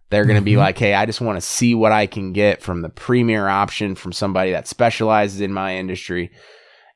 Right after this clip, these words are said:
Speaker 1: And if you're not doing that, you're not gonna be looked at like that. So I think it's very key to be that expert, to be that specialist. And there's a ton of rewards. I mean, again, it's not overnight.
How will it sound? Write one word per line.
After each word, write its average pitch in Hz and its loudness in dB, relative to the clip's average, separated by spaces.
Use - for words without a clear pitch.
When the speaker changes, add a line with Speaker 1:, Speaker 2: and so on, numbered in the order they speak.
Speaker 1:
And 107 0
if 113 0
you're 113 2
not 104 -4
doing 113 0
that, 98 -2
you're 101 -6
not 110 0
gonna 113 -4
be 98 -4
looked 104 -2
at 82 -2
like 64 -8
that. 50 -8
So - 2
I 104 6
think 110 -2
it's 95 -6
very 104 2
key 101 -4
to 92 0
be 95 -2
that 98 0
expert, 92 -4
to - -10
be 95 -6
that 95 -2
specialist. 95 -4
And 104 -2
there's 98 -6
a 95 -8
ton 131 -2
of 123 2
rewards. 110 2
I - -4
mean, 107 -2
again, 110 0
it's 98 -10
not 120 0
overnight. 101 0